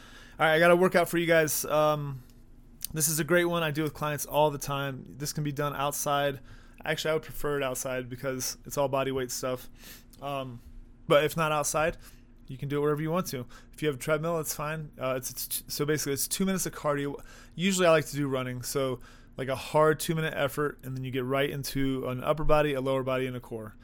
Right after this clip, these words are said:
Everything you do is twenty reps today, and you're going through it at least two rounds. Like, two rounds is a standard. Three is if you really wanna get after it. Two,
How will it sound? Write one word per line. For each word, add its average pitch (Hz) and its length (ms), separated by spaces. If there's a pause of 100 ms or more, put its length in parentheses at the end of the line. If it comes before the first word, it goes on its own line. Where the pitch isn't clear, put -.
(300)
Everything 160 340
you 170 80
do 160 160
is 147 100
twenty 147 260
reps 135 280
today, 131 300
and - 400
you're 135 80
going 139 200
through 147 200
it 139 180 (160)
at 127 80
least 139 320
two 147 140
rounds. 120 320
Like, 127 80
two 175 180
rounds 165 240
is 147 100
a 147 60
standard. 147 480
Three 156 240
is 131 140
if 123 100
you 135 80
really 131 140
wanna 131 180
get 123 120
after 117 260
it. 98 160
Two, 147 420